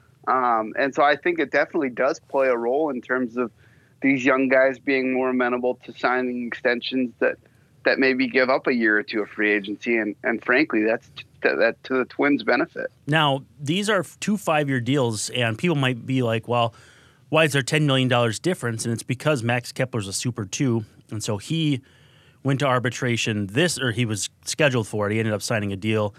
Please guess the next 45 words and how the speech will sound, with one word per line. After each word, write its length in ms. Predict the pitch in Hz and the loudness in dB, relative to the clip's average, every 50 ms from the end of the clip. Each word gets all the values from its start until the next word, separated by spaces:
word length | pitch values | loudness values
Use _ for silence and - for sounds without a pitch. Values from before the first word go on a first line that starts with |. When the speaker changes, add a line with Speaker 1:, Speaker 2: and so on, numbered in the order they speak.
| - - - - - _ | -16 -20 -20 -20 -18 _
Speaker 2:
and 100 | - 123 | -4 -2
they 60 | 117 113 | 0 0
bumped 240 | 117 139 156 147 | 2 0 0 0
his 120 | 139 123 - | 0 -2 0
salary 320 | - 131 123 120 117 113 | 2 2 2 2 2 0
from, 160 | 104 - 110 | -2 -2 -4
like, 160 | 104 104 104 - | -4 -4 -4 -6
three 200 | - 127 120 113 | -4 -4 -4 -2
point 340 | - 117 110 104 107 110 - _ - | -2 -4 -4 -4 -6 -8 -12 _ -14
something 360 | - - 123 113 104 113 101 | -10 -6 -6 -6 -6 -6 -6
and 120 | 101 98 92 | -6 -6 -6
change 320 | - - 113 104 95 90 | -6 -6 -4 -4 -6 -4
million 260 | 107 107 107 104 98 | -4 -4 -4 -4 -4
to 140 | 90 - 98 | -6 -8 -8
six 340 | - - - 170 160 - - | -8 -6 -4 -4 -4 -4 -4
million. 380 | 117 104 104 104 101 101 101 - _ _ _ _ _ _ _ _ _ _ _ _ _ - - | -4 -2 -2 -2 -4 -4 -6 -8 _ _ _ _ _ _ _ _ _ _ _ _ _ -20 -8
So 120 | - - 139 | -4 -2 0
a 20 | |
little 140 | 135 147 151 | 2 2 2
more 120 | 151 151 139 | 2 2 2
money 260 | 139 131 135 131 127 | 2 2 2 2 2
up 140 | 123 123 - | 2 0 -2
front, 300 | - 120 117 131 143 - _ _ _ _ _ _ _ - | -2 0 0 -2 -4 -8 _ _ _ _ _ _ _ -4
like 140 | 123 120 110 | -4 -2 -2
we 80 | 131 | -2
saw 160 | 120 - 127 117 | 0 0 0 0
with 100 | 117 - | 0 -2
the 40 | - | -4
Severino 460 | - - 123 107 110 113 113 113 110 | -2 -2 -2 0 -2 -2 -2 -2 -2
deal, 240 | 104 107 113 110 104 | -2 -2 -2 -2 -2
to 200 | - - - 127 | -4 -8 -10 -10
protect 420 | - - 113 - - 131 123 - - | -10 -10 -6 -2 -2 -2 -2 -2 -6
against 440 | 104 101 107 107 107 - - - - _ _ _ _ _ _ _ _ - | -4 -2 -2 -2 -2 -4 -8 -12 -14 _ _ _ _ _ _ _ _ -2
lost 320 | 117 117 117 113 - - | 0 2 2 2 0 -2
wages 440 | 117 117 117 117 107 104 104 95 - | -4 -2 -2 -2 -2 -4 -6 -8 -10
for 460 | - - - 131 127 123 110 101 92 - - - _ _ _ - | -8 -6 -4 -2 0 0 -2 -2 -4 -8 -14 -20 _ _ _ -14
a 40 | 104 | -12
potential 340 | - - 123 120 110 113 104 | -6 -4 -4 -4 -2 -4 -6
work 180 | 107 110 - | -6 -6 -8
stoppage 340 | - - 110 92 - 101 98 | -6 -6 -6 -6 -6 -8 -10
here 120 | - 110 101 | -10 -10 -10
in 40 | 98 | -10
a 40 | 98 | -8
couple 240 | - 104 - 110 | -8 -8 -8 -6
years. 320 | 98 101 104 104 101 - | -6 -4 -4 -4 -4 -6